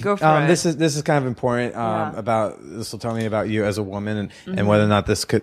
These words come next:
Speaker 2: this could work. Um, w-, tell me what your reaction is, your initial reaction to seeing this.
Speaker 1: Um, <laughs> that's a shitload of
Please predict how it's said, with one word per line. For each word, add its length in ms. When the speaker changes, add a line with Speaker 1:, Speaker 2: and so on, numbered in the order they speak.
Speaker 2:
this 280
could 140
work. 220
Um, 240
w-, 180
tell 160
me 140
what 360
your 160
reaction 500
is, 420
your 120
initial 280
reaction 380
to 120
seeing 440
this. 440
Speaker 1:
Um, 720
<laughs> 140
that's 600
a 60
shitload 640
of 300